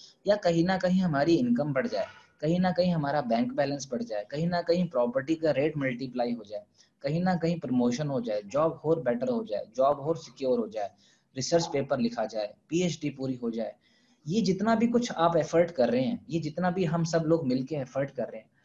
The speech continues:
हमको इसको अपने लिए समझना है, हमको इसको अपने लिए देखना है कि ये सारे प्रयास निरंतर सुख की प्राप्ति के अर्थ में है, निरंतर सुख की उपलब्धि के अर्थ में है, या कहीं ना कहीं हमारा focus जो है वो physical facility पे ही है,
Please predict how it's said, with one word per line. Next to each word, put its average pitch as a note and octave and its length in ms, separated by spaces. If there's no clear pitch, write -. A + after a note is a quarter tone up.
हमको G#3 400
इसको E3 320
अपने E3 200
लिए F3 140
समझना A2+ 400
है, G#2 200
हमको D3+ 280
इसको E3 260
अपने D3 280
लिए D3+ 160
देखना A3+ 300
है A#3+ 140
कि G3 80
ये D3+ 240
सारे C#3 300
प्रयास A2 520
निरंतर C#3+ 420
सुख E3 280
की E3 160
प्राप्ति B2 380
के C#3 120
अर्थ C3 220
में C3+ 100
है, C#3 220
निरंतर C3+ 380
सुख B2 240
की C#3 120
उपलब्धि A2+ 400
के C3 140
अर्थ B2 220
में B2+ 80
है, B2 200
या C#3 120
कहीं C#3 200
ना C#3 100
कहीं C#3 180
हमारा B2 360
focus B2 360
जो A#2+ 120
है B2 120
वो B2+ 120
physical A#2 440
facility G2+ 420
पे A#2 100
ही F#2+ 160
है, F2 100